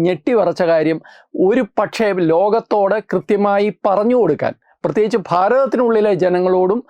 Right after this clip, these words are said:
കൃത്യമായി പറഞ്ഞു കൊടുക്കാൻ ഒരുപക്ഷെ നമുക്ക് സാധിച്ചില്ല എന്നുള്ളത് നമ്മുടെ ഒരു വലിയ പോരായ്മ തന്നെയാണ്. ഒരു പക്ഷേ ഇങ്ങനെ ഞങ്ങളൊരു യുദ്ധം നടത്തി, ആക്രമണം നടത്തി, അവിടെ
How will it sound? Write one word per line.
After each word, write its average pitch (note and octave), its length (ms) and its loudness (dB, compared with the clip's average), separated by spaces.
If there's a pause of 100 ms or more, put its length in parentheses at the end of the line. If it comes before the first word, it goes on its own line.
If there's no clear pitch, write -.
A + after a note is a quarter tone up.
(340)
കൃത്യമായി G3 500 0
പറഞ്ഞു F#3 260 0
കൊടുക്കാൻ F3 340 0 (340)
ഒരുപക്ഷെ F3+ 320 -2 (100)
നമുക്ക് E3 320 -2
സാധിച്ചില്ല E3+ 480 0 (160)
എന്നുള്ളത് D3+ 380 0 (360)
നമ്മുടെ E3+ 320 0
ഒരു D#3+ 160 2
വലിയ E3 220 0 (120)
പോരായ്മ D3 560 0
തന്നെയാണ്. A#2+ 360 -4 (140)
ഒരു A3+ 100 0 (100)
പക്ഷേ A#3 280 -2 (500)
ഇങ്ങനെ A3+ 220 0 (140)
ഞങ്ങളൊരു G#3+ 440 0
യുദ്ധം G3+ 360 -2
നടത്തി, G3+ 280 -2 (160)
ആക്രമണം G#3 480 -2
നടത്തി, F#3+ 300 -2 (460)
അവിടെ F3+ 180 0